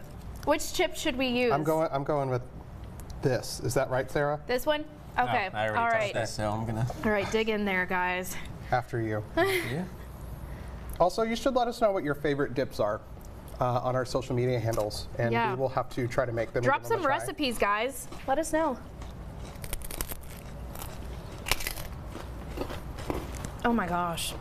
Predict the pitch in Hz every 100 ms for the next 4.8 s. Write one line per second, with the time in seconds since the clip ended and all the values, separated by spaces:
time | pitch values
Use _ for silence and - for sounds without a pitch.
0 | - - - - - 160 160 151 233 277
1 | 233 220 208 196 202 - - - - -
2 | 147 135 160 180 165 480 427 330 392 139
3 | 254 254 226 214 214 190 196 131 117 165
4 | 302 135 135 - 139 117 107